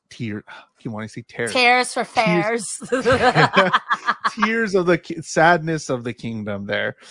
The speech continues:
Speaker 1: Um, but I think that one just,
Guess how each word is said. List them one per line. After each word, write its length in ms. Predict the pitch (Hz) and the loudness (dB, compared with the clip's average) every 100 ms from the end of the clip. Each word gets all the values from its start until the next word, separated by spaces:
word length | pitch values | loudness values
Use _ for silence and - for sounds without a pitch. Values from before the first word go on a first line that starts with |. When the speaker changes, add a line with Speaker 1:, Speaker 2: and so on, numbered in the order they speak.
| - - | -20 -4
Speaker 1:
Um, 440 | 156 160 156 147 - - | 2 2 2 0 -4 -8
but 680 | 156 165 165 156 - - - _ - | 0 4 4 2 -4 -14 -14 _ 2
I 380 | 165 170 175 | 4 6 4
think 400 | 170 - 147 135 | 0 -2 -4 -2
that 120 | - 131 | 0 0
one 140 | 135 120 | 0 -4
just, 360 | 117 107 - | -4 -4 -10